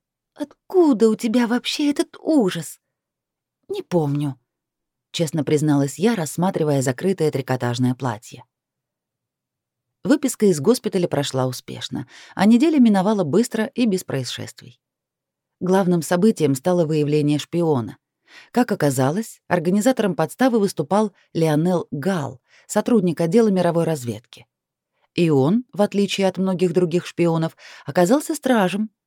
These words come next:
просто нечистым на руку. Именно путь денежных переводов и проследил Крис, подобравшись слишком близко к предателю. Потому тот начал действовать. Тем более появление Эшфорда в Лондоне,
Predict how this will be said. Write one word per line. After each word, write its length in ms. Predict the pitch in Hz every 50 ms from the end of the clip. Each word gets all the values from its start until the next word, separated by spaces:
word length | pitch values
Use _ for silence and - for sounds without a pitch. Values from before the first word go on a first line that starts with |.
| _ _ _
просто 320 | - 156 151 - - 196
нечистым 500 | 233 254 - - 165 147 - 208 202 226
на 180 | 208 170 131 113
руку. 260 | 117 117 - - _ _ _ _ _ _ _ - - - -
Именно 340 | - 214 208 208 208 208 196
путь 340 | - - 220 214 196 - - -
денежных 580 | 156 170 202 202 160 139 127 123 139 127 -
переводов 540 | - 160 151 170 185 226 226 180 170 156 - _ _ _ _
и 80 | 254 277
проследил 540 | - 277 262 - - 330 262 208 160 127
Крис, 320 | 123 - 214 254 262 - -
подобравшись 720 | - - 185 196 196 202 233 240 - - - 233 - - -
слишком 520 | - - 185 190 240 247 - - 247 220
близко 300 | 180 185 202 - - 185
к 80 | 175 -
предателю. 580 | - - 208 151 131 110 - - - - - - _ _ _ _ _ _ _ _ _ _ _ _ _ -
Потому 340 | 196 - 220 220 277 359
тот 240 | - - 254 269 269
начал 360 | 190 190 233 254 - 226 185
действовать. 640 | 139 120 123 117 120 - - 117 117 120 - _ _ _ _ _ _ _ _ _ _ _ _ _
Тем 200 | - 165 151 143
более 360 | 135 143 180 202 196 160 139
появление 560 | - 143 139 139 135 147 151 147 147 143 139 139
Эшфорда 500 | 143 147 147 - - 170 160 139 147 139
в 40 | 131
Лондоне, 580 | 131 139 180 220 208 175 143 135 127 120 120